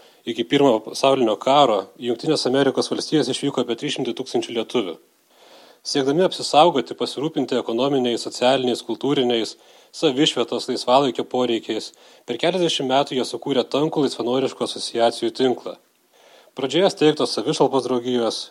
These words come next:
vėliau bendruomeniai imantis vis įvairesnių uždavinių, atsirado profesinės, kultūrinės, švietimo draugijos, ekonominės, politinės organizacijos, chorai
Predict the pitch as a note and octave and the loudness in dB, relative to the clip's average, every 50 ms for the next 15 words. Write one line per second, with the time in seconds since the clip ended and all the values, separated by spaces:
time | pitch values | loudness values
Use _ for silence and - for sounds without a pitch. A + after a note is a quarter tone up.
0 | _ - A2+ A2 A#2 D3+ F3 F#3 E3+ - - _ _ - - - A#2+ B2 A#2+ A#2 | _ -10 -6 -2 2 2 2 2 2 -2 -8 _ _ -14 -10 -4 -2 -2 0 2
1 | D3+ E3+ E3+ D#3+ C#3 C3+ A#2+ - C#3 C#3+ D3 C3 - - - - - D#3+ D3+ - | 4 4 4 4 4 2 0 -2 -2 -2 -2 -2 -2 -6 -10 -10 -8 -8 -6 -4
2 | D3 B2+ B2+ B2+ A#2+ - - C#3+ B2+ A#2+ A2+ A2+ G2+ G#2+ A2 B2+ D#3 F3 E3+ E3+ | 0 0 2 2 0 0 -2 -2 -4 -2 -2 -4 -4 -2 0 4 4 4 4 2
3 | - - - _ _ - A#2 - - B2 A#2 A#2+ A2+ A#2 - - G#2 - - E3 | -2 -10 -20 _ _ -10 -10 -6 0 2 2 2 2 2 -2 -6 -6 -2 0 0
4 | E3 - - C3 B2 A2 - - A#2 A2 - D3 D#3 D3+ B2+ B2 A#2+ G#2+ - - | 0 0 -2 -4 -4 -6 -6 -8 -10 -8 -4 -2 -2 -2 0 -2 -2 -2 -4 -6
5 | - - - D#3+ D#3 D3 C3 - B2+ B2 A#2+ B2 C3 B2+ B2 A2+ G#2 - - _ | -10 -8 -4 -2 0 0 0 0 -2 -4 -2 -2 0 0 0 0 -2 -4 -8 _
6 | - - - - _ _ _ A#2 A2 - A#2+ B2 D3+ E3 D3+ C#3+ C3 C3 A#2+ - | -20 -20 -20 -20 _ _ _ -8 -6 -4 0 2 4 4 4 4 2 0 -2 -2
7 | - - A#2+ C#3+ D#3 - D3 C3 A2+ - B2+ A#2 B2 B2 B2 A2+ A#2+ A#2+ A#2+ A#2+ | -4 -4 -2 -2 -2 -2 -2 -2 -2 -2 -2 -2 -2 -2 -2 0 2 4 4 2
8 | - - A2 G#2 - - - - C3+ C#3+ C#3+ C3 A#2+ A#2 | 2 -4 -6 -6 -6 -6 -4 0 0 2 2 2 2 0